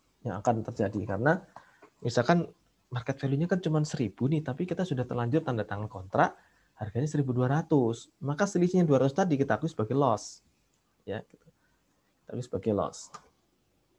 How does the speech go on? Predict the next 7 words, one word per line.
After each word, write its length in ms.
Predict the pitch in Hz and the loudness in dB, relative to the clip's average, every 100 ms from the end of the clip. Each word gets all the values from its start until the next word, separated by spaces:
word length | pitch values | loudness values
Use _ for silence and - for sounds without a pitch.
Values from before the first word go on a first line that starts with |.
| _ | _
Nah, 160 | 107 101 | -2 -2
contohnya 400 | - - 127 139 | -2 2 4 4
ini. 160 | 104 92 - _ _ _ _ _ _ | 2 -4 -12 _ _ _ _ _ _
Si 240 | - 143 | 4 6
Apres 560 | - 123 160 208 - - | 6 4 8 6 4 4
ya, 320 | 123 196 233 - _ _ _ | 6 6 4 -12 _ _ _
menandatangani 1040 | 135 139 135 135 127 127 156 185 190 185 | 2 6 6 6 6 8 10 10 8 6